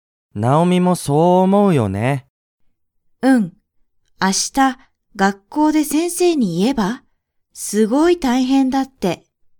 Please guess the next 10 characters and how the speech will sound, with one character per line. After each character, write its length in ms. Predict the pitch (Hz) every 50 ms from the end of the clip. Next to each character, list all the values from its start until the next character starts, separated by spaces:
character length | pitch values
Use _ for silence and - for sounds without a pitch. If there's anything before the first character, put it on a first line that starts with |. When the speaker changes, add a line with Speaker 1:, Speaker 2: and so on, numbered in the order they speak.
| _ _ _ _ _ _ _ _ _ _ _ _ _ _ _ _
Speaker 1:
そ 360 | - - - 147 151 151 143
う 20 | 127
だ 180 | 123 120 113
な 840 | 110 113 120 127 135 135 131 123 120 113 107 101 95 90 87 92 -
あ。 40 | _ _ _ _
そ 300 | _ - - 107 120 147
う 40 | 156
す 220 | - - 185 185
る 140 | 185 196 208
よ。 380 | 196 175 127 104 92 85 -